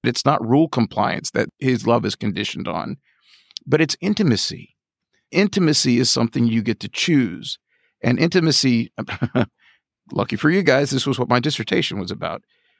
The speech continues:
Intimacy has things that we think and are, and things that we do. We only tell the most vulnerable stories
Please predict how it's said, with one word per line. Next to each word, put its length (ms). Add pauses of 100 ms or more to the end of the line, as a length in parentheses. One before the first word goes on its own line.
(140)
Intimacy 640
has 240 (120)
things 240
that 160
we 140
think 560 (160)
and 140
are, 360 (1160)
and 160
things 200
that 120
we 120
do. 440 (1400)
We 280
only 320
tell 400
the 180
most 560 (540)
vulnerable 520
stories 680